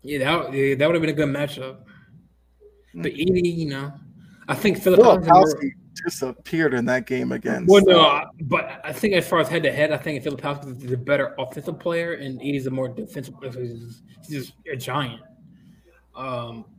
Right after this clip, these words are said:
Speaker 1: like you said, against, like you said on, I think, the, my podcast or, like, the Monday show, or s-, what, whatever show we had, you said that, you know, Iggy or Edey, like,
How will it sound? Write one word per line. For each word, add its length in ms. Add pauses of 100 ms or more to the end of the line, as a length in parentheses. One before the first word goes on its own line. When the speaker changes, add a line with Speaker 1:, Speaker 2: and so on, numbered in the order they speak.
(600)
Speaker 1:
like 200
you 60
said, 200
against, 400 (240)
like 220
you 60
said 280
on, 200
I 40
think, 220
the, 260
my 180
podcast 460
or, 100
like, 180
the 320 (760)
Monday 400
show, 440 (340)
or 180
s-, 220
what, 540 (160)
whatever 280
show 260
we 140
had, 320 (260)
you 100
said 220
that, 160
you 60
know, 140
Iggy 580
or 100
Edey, 560
like, 320